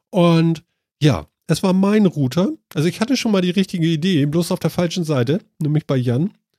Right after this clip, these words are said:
Und ja, sorry Jan, ähm, äh, also darauf zu kommen,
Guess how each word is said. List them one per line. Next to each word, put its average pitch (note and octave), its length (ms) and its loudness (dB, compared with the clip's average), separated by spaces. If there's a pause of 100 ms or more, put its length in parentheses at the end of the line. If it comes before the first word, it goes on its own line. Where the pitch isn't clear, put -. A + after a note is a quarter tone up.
(380)
Und D#3 380 0
ja, C#3 200 0
sorry D3+ 300 0
Jan, C3+ 520 2
ähm, A2 480 -4 (1040)
äh, G#2+ 160 0 (840)
also C3 180 0
darauf F3 400 0
zu - 140 -8
kommen, D3 480 -2